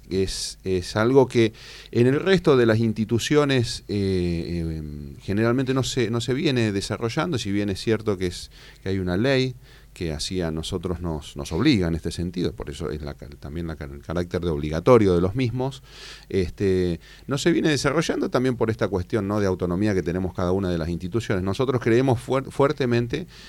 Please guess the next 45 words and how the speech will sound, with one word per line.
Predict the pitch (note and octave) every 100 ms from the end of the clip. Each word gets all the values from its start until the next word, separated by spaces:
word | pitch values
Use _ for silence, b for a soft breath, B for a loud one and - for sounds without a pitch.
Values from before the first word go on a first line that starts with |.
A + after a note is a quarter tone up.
| B
que | -
uno | A#2 A#2+
de | G#2+
los | F2+
pilares | C3 - - F#2 - -
fundamentales, | - F#2 E2 F#2+ D3 G#2+ A2+ - - - -
y | E2+
vamos | F2+ F2+
a | E2+
coincidir | F2 F2 G2+ G#2
en | A2+
esto, | A2+ A#2
es | F#2+
la | D#2
salud. | A2+ C3+ D2+ - B B B B
Y | F#2+ F2
para | D2 D2
reconocer | - E2+ E2+ D#2+ E2 C#3+ A#2
o | D#2+ D#2+
el |
reco-, | E2+ E2+ E2
para | - -
hacer | G#2+ G2+
reconocimiento | F#2 F#2 F2 F2+ F#2+ G2+ G#2
de | G2+
la | G2
salud, | - G2 A#2+ B2 B B B
tenemos | F#2+ F#2+ A2
que | A2 E2+
llevar | F#2 G2+
adelante | G2 F#2+ G#2+ G2 F2+
todo | C3+ C3
este | B2+ G#2+
proceso | G#2 G2+ G#2 A#2+
que | F#2+
se | F2+
va | F2+
a | F#2
desandar | F#2 F2+ F2 F#2
la, | F2+ D#2+ D2+
la | D#2 D#2+
semana | E2 F#2+ G2+
próxima. | - G#2 F2+ E2
Así | G#2
que, | G#2+ A2